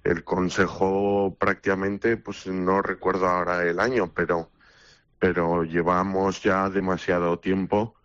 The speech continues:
eh, con que el Consejo venía arrastrando estos problemas y, bueno, pues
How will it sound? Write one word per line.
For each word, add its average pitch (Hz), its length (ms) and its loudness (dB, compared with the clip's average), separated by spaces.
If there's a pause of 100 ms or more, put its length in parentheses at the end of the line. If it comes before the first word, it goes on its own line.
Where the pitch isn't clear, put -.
(680)
eh, 87 380 2
con 90 200 0
que 87 120 0
el 85 100 0
Consejo 87 480 -2
venía 92 380 2
arrastrando 98 580 -2
estos 92 460 -2
problemas 98 920 0 (720)
y, 110 140 4
bueno, 92 380 2
pues - 340 -2